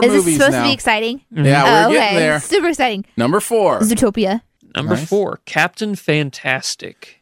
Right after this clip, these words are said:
Speaker 2: Talk a little bit about Captain Fantastic. I, I enjoyed it, but I obviously didn't love it as much as you did.
Speaker 3: I don't know why, but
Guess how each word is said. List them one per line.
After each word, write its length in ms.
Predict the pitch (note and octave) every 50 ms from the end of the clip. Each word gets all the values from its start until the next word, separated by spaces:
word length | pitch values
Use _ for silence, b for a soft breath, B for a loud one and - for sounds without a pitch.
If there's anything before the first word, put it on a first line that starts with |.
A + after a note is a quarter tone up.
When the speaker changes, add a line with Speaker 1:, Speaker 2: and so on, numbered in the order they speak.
| _ _ _
Speaker 2:
Talk 240 | - - C#4+ D4+ -
a 40 | E4+
little 200 | D#4 C4 B3 A3+
bit 100 | F#3+ G3+
about 220 | G3 F3 F3+ D#3 D#3
Captain 280 | - D#3+ D3+ C#3+ - D3
Fantastic. 760 | - D3 C#3+ C3+ - C#3 B2+ A#2+ - - - A2+ G#2+ - -
I, 140 | C#3+ E3+ D#3+ -
I 100 | F3 G3+
enjoyed 480 | A3 G#3+ F#3+ C#3+ D3 G3+ A3 A3 F#3+ C#3+
it, 100 | A#2 G#2+
but 100 | B2 B2
I 80 | C3 C#3
obviously 260 | D#3+ F3 D#3+ - D#3+
didn't 200 | D3 D3+ C#3 C3+ C3
love 140 | C3 C3
it 60 | C3+ C3
as 100 | A#2+ G#2+
much 200 | A#2+ A#2+ - -
as 100 | A#2+ G#2
you 140 | A2 A2 G#2+
did. 320 | G2 F#2 D#2+ A1+ C2 E2+ -
Speaker 3:
I 120 | - D#3+ F3+
don't 180 | F#3+ G3 F#3+ F3+
know 120 | F3+ E3+ E3
why, 460 | D3+ C3+ B2+ C3+ C#3 C#3 C#3 C#3+ C#3
but 240 | C3 B2 B2+ B2